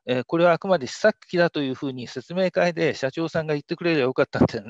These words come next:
なんですが、この試作機だということを言わずに言っちゃったんで、えー、二年ないし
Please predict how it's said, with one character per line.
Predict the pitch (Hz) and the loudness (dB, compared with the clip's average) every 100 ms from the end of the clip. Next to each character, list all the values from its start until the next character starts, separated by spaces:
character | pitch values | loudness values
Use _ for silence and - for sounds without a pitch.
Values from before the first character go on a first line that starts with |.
| - | -16
な | 120 117 117 | -10 -6 -6
ん | |
で | 190 | -8
す | - | -8
が、 | 110 - - - | -8 -8 -20 -20
こ | - 131 | -12 -10
の | |
試 | 117 - | -8 0
作 | 262 - | 0 2
機 | 254 | 0
だ | 185 143 | 0 2
と | 135 | -2
い | |
う | 120 | -4
こ | 120 | -6
と | 117 | -4
を | |
言 | 139 | 2
わ | 196 | 2
ず | 202 | 2
に | 190 | -6
言 | 180 | -4
っ | |
ち | 185 | -4
ゃ | |
っ | - | 0
た | 175 | -2
ん | 117 | 0
で、 | 123 120 127 107 - - _ _ | -2 0 0 -2 -10 -20 _ _
え | 127 127 123 127 127 127 123 117 110 98 | 0 2 2 2 2 0 0 0 -2 -2
ー、 | 85 143 | -6 -6
二 | 170 | 0
年 | 208 220 220 202 | 2 2 0 -6
な | 165 | 0
い | |
し | 208 | 0